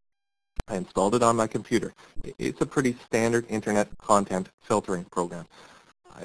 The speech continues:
set the program up on my computer, I gave it a list of watchwords, and then I took it out for a spin. Uh, sure enough,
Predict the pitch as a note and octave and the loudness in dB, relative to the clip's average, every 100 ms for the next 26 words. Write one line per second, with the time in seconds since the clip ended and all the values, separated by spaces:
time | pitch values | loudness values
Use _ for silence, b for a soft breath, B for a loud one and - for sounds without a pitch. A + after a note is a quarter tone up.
0 | - A2 - - A#2 G#2+ A2 G#2+ A#2+ A2 | 0 2 2 2 4 4 6 4 4 2
1 | A2 A#2+ G2+ G2+ G#2+ G#2 A2+ A#2+ A2 A2+ | 2 0 2 4 4 4 2 4 2 2
2 | G#2+ G#2 G2 G2 - - F#2+ F2+ - A2 | -4 -2 6 6 6 2 0 0 -2 -2
3 | G#2+ G#2+ - G#2 G2 F#2+ - F#2+ - - | 0 0 -2 -2 0 -2 0 -2 -2 2
4 | A2+ E2 b b b - - - C3 D3 | 2 2 b b b -20 -16 -2 2 6
5 | G#2 D3 | 6 4